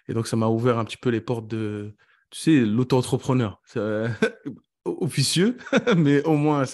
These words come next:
on faisait quelque chose. Et au fur et à mesure, en fait, bah, euh,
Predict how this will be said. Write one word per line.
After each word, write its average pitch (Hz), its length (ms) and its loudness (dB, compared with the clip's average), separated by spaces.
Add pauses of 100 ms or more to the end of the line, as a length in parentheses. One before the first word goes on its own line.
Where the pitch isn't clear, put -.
on 143 80 -4
faisait 143 160 -4
quelque 131 180 -4
chose. 196 240 -4 (640)
Et 120 160 -2
au 123 60 -2
fur 170 180 -4
et 143 40 0
à 127 40 2
mesure, 131 260 -2
en 117 80 -4
fait, 147 220 -6
bah, 110 100 -10
euh, 101 640 -10